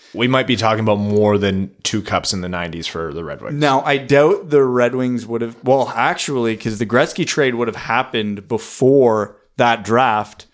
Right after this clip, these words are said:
Speaker 2: Imagine Yzerman wasn't part of the Gretzky trade and the <laughs> Red Wings went into the nineties with Yzerman, Gretzky, Bure, Fedorov, <laughs> Konstantinov.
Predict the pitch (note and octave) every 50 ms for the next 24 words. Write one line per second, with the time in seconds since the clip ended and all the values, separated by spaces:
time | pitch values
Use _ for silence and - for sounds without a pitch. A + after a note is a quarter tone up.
0 | _ _ _ _ _ _ _ _ _ _ _ _ _ _ _ _ _ _ - A#2+
1 | C3 C3+ C3+ C#3+ D#3 F3 G3 F#3+ D#3+ C#3 - A2 A#2 B2 A#2+ B2 C3 B2 A2+ G#2
2 | G#2 G#2 G#2+ G#2+ A#2 A#2+ - - G2+ G#2 G#2+ G#2+ G#2 G#2 G2 - G2+ G2+ - -
3 | - B2 A#2 - - C3+ C3+ C#3+ D#3 - - A#2+ A2+ - - - - - - A2
4 | - - D3+ C#3+ C3 A2+ A#2 A#2+ A#2 A#2 A#2 C3+ B2 - C#3+ A#2+ G#2+ G#2 G2+ G2+
5 | G2+ G#2+ B2 A#2+ B2+ C3+ D3 - - - - A2 - - - E3 B2 C3+ B2+ A#2+
6 | C3 C3 B2+ B2 G#2+ F#2+ - - - - _ _ _ - - B2 B2 C3 B2 A#2
7 | A2+ - - - A#2+ G2 F2+ - - - _ _ _ _ - C3+ C3 B2+ B2+ B2+
8 | A#2+ A2 G2+ G2 F#2 - - _ _ _ _ - - - - - - D#3 C#3+ C3
9 | G2+ - - - C#3+ A2+ - - - - - - - - - - - - G3 F3+
10 | E3 - - - - E3 D#3+ D3+ D3+ D#3 D#3 D3+ D#3 C#3+ B2 A#2+ A#2 A2+ -